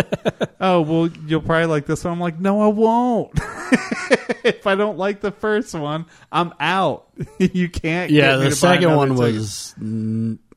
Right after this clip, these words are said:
Speaker 1: about on par with the first one. So,
Speaker 2: Yeah.
Speaker 1: I mean, there, there wasn't anything I can think of off the top of my head in the fir-, the second one that would even, I'd be, even begin to,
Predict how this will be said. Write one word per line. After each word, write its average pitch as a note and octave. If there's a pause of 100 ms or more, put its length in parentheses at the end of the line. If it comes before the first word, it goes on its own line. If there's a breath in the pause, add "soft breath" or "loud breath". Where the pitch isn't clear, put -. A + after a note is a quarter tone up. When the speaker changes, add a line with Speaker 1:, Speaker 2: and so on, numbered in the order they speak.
(960)
Speaker 1:
about A2+
on G#2+
par G#2
with G2+
the -
first F#2
one. F2+
So, F2+ (540 loud breath)
Speaker 2:
Yeah. B2+
Speaker 1:
I -
mean, D#3
there, D3+
there D#3+
wasn't D#3+
anything D3
I A#2+
can C3
think A#2
of A#2+
off A2+
the A#2+
top A2+
of A2+
my G#2+
head G#2+
in G2+
the G#2
fir-, G#2+
the A2+
second A2
one G#2
that F#2+
would F2+ (840 soft breath)
even, A2 (840)
I'd A#2
be, B2
even C3
begin A2
to, G#2+